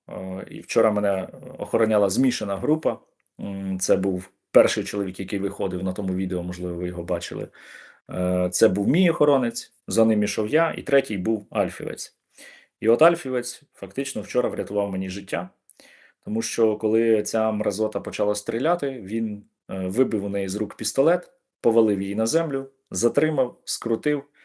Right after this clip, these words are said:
Я вже тоді, отримавши поранення, м, заліз в автівку, дав вказівку водію терміново їхати до лікарні, наклав собі турнікет. Я тоді отримав поранення в праве стегно,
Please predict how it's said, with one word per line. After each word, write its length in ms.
Я 160
вже 160
тоді, 240
отримавши 460
поранення, 580
м, 500
заліз 520
в 160
автівку, 800
дав 240
вказівку 580
водію 400
терміново 480
їхати 300
до 120
лікарні, 480
наклав 360
собі 220
турнікет. 580
Я 140
тоді 200
отримав 340
поранення 460
в 300
праве 320
стегно, 480